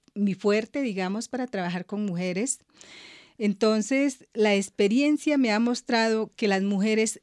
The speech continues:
en la medida en que tiene autonomía económica, o sea, estoy hablando esto de mujeres indígenas, es con las que yo más trabajo, con mi gente,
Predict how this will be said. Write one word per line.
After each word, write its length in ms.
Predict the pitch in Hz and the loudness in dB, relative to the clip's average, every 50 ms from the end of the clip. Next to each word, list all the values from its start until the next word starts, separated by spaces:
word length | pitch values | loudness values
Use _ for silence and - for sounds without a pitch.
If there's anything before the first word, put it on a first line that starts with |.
| _ - | _ -4
en 220 | 262 220 220 208 | -2 0 2 2
la 140 | 202 196 190 | 2 0 0
medida 380 | 196 190 196 202 247 277 285 294 | 0 0 0 2 2 2 2 2
en 100 | 302 285 | 0 0
que 160 | - 240 208 | -2 -4 -4
tiene 400 | - 214 214 220 226 240 233 226 | -2 -2 0 0 0 0 0 0
autonomía 720 | 214 202 202 196 - 190 185 185 180 190 202 226 240 240 | 0 -2 -4 -4 -6 -4 -4 -2 -2 -2 -2 0 -2 -2
económica, 720 | 247 254 - 190 180 180 185 180 185 185 190 190 - 294 320 - - _ _ _ - | -4 -4 -6 -6 -4 -4 -4 -4 -4 -4 -6 -6 -8 -8 -8 -10 -14 _ _ _ -14
o 60 | 175 | -12
sea, 280 | - - 202 185 180 175 180 - - | -6 -4 -4 -4 -4 -6 -10 -12 -6
estoy 500 | 202 185 185 185 185 _ - 202 208 208 | -4 -2 -2 -4 -4 _ -4 -2 0 0
hablando 480 | 214 220 220 226 226 226 226 220 220 | 2 2 2 0 0 0 0 0 0
esto 320 | 226 220 220 214 - 240 226 | 0 0 -2 -2 -2 -2 0
de 200 | 214 202 196 175 | 0 0 0 0
mujeres 480 | 190 190 180 170 196 185 190 196 - 233 | -2 -2 -2 -2 -2 -2 -2 -2 -2 -4
indígenas, 560 | 208 196 180 190 190 196 208 202 214 214 - | -4 -4 -4 -4 -4 -4 -4 -4 -4 -4 -6
es 180 | 208 202 - _ _ | -6 -8 -8 _ _
con 160 | - 220 214 | -6 -4 -4
las 140 | 202 190 - | -4 -4 -6
que 160 | - 175 160 | -8 -10 -10
yo 120 | 151 165 165 | -8 -6 -6
más 220 | 170 170 180 - | -6 -6 -8 -8
trabajo, 340 | - 208 208 208 202 202 220 | -6 -4 -4 -4 -4 -6 -8
con 200 | - 196 175 170 | -8 -8 -8 -6
mi 80 | 170 | -6
gente, 400 | 160 170 170 170 170 - 226 254 | -8 -8 -8 -10 -10 -10 -12 -12